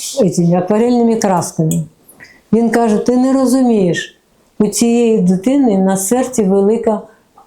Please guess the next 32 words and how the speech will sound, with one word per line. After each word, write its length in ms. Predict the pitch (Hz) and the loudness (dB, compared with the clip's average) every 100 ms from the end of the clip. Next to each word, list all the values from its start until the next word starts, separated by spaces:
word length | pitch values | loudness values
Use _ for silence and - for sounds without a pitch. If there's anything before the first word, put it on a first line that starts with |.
| _ | _
смута». 640 | - - 214 208 185 156 151 - _ _ _ _ _ _ _ - | -6 -2 0 0 -2 -4 -6 -12 _ _ _ _ _ _ _ -4
Я 180 | 202 254 | 0 0
одразу 400 | 269 214 233 214 | 0 0 0 0
телефоную 800 | 220 208 190 202 185 175 175 208 - _ _ _ _ _ - | 0 0 0 0 0 0 0 -2 -8 _ _ _ _ _ -2
і 180 | 202 208 | 0 2
директорку 580 | 185 208 196 - 180 190 | 2 2 0 -2 -2 -4
спрашую, 500 | - 190 180 - 180 | -2 -2 0 0 0
а 120 | 190 | 0
що, 380 | - - 208 196 | 0 0 0 0
питаю, 380 | 220 220 175 160 | -2 0 0 0
«А 20 | |
що 200 | - 254 | 0 -2
це 120 | 247 | -2
таке?» 400 | 220 196 185 165 160 - - - - - - | -2 -2 -2 -4 -4 -16 -20 -20 -20 -14 -4
Вона 300 | 185 208 202 | 0 0 0
каже, 320 | 208 202 202 | 0 -2 0
«Так, 220 | 214 196 190 | -2 -2 -2
помер-, 640 | 190 202 202 196 196 - | 0 0 0 0 -2 -4
померла 400 | 190 196 202 190 | -2 0 0 0
мати». 440 | 180 165 165 - 170 - - _ _ - - _ _ _ _ - - _ _ | 0 -2 -4 -6 -8 -8 -20 _ _ -20 -20 _ _ _ _ -20 -20 _ _
І, 60 | 220 | -2
і, 540 | 226 220 269 277 254 | 0 0 2 2 2
і 120 | 330 | 2
в 140 | 220 202 | 2 2
мене 360 | 240 302 240 | 2 2 2
ось 220 | 214 220 - | 0 0 -2
ці 100 | 226 | -2
три 320 | 226 226 208 | 0 0 0
роботи, 440 | 196 202 302 294 | 0 0 0 -2
це 280 | 202 - 226 | -2 0 0
один 580 | 214 226 214 190 226 226 | 0 2 2 2 0 -2
цикл, 320 | - 170 - | -2 -4 -4